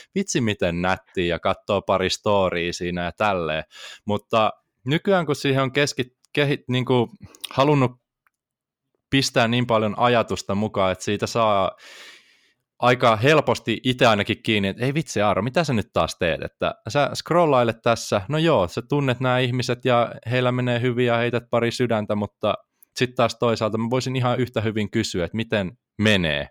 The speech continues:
kuin että kattoisin ne sieltä somesta ja sitten mä käytännössä niin kuin lopetan sen seinän, että nyt kännykkä pois, piste,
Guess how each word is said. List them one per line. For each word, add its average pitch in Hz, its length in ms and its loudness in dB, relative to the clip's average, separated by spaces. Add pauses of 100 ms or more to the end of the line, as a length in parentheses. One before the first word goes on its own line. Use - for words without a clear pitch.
kuin 95 220 0
että 80 360 -6 (360)
kattoisin 98 560 -2
ne 82 100 -6
sieltä 82 480 -4
somesta 113 480 -2
ja 92 60 -2
sitten 90 260 -8
mä 87 80 -4
käytännössä 85 640 -4 (360)
niin 117 120 -2
kuin 135 120 4
lopetan 120 440 4
sen 101 140 0
seinän, 98 300 0
että 131 100 0
nyt - 340 -4
kännykkä 104 380 0
pois, 92 320 -2
piste, 85 380 -2